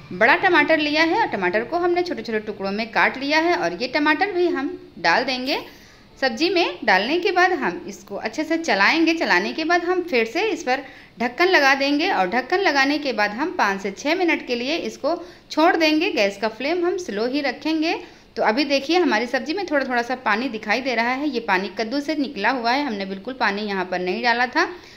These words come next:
पाँच मिनट के बाद हमने ढक्कन को फिर से हटाना है और इस सब्जी को चला लेना है, कहीं चिपक ना जाए नीचे से। तो देखिए हमारी सब्जी लगभग पकने वाली है। हम एक से दो मिनट तक हम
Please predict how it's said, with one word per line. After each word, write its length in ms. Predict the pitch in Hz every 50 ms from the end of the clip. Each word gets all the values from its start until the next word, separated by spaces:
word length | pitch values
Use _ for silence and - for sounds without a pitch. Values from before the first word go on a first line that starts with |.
| - - -
पाँच 200 | 277 339 339 349
मिनट 260 | 370 359 359 349 359
के 80 | 359 320
बाद 160 | 320 320 320
हमने 240 | 294 277 - - -
ढक्कन 340 | - 196 180 - 196 202
को 160 | 196 240 302 359 349 - - - - - -
फिर 160 | 302 339 359
से 120 | 359 359 381
हटाना 380 | 359 349 - 285 269 285 311 339
है 260 | 349 320 320 330 381 359
और 240 | - - 165 170 165
इस 180 | - 233 240 -
सब्जी 240 | 269 262 269 330
को 140 | 330 330 349
चला 300 | 339 - - 196 202 220
लेना 240 | 285 285 247 247 254
है, 140 | 262 277 302 294
कहीं 320 | 302 - - 214 208 190
चिपक 320 | 190 226 220 - 277 277
ना 120 | 330 302 262
जाए 200 | 233 240 233 247
नीचे 320 | 240 233 226 226 262 269 277
से। 160 | 302 349 427 359 - - - - - -
तो 60 | 226
देखिए 320 | 214 233 240 233 302 339 370
हमारी 380 | 349 277 226 196 214 262 311
सब्जी 300 | 294 302 262 233 254 311
लगभग 420 | 302 262 214 185 185 190 190 190 -
पकने 260 | 202 202 - 233 277 311
वाली 280 | 294 233 226 247 269 294
है। 180 | 294 311 320
हम 360 | 302 233 165 170 190 190 180 185 - - - - - - - - - - -
एक 200 | - 339 349 -
से 180 | - 381 370 381 381 381 - - - _ _ -
दो 180 | 208 254 339 381
मिनट 320 | 381 349 339 330 330 330
तक 180 | 330 330 330 285
हम 180 | 294 269 262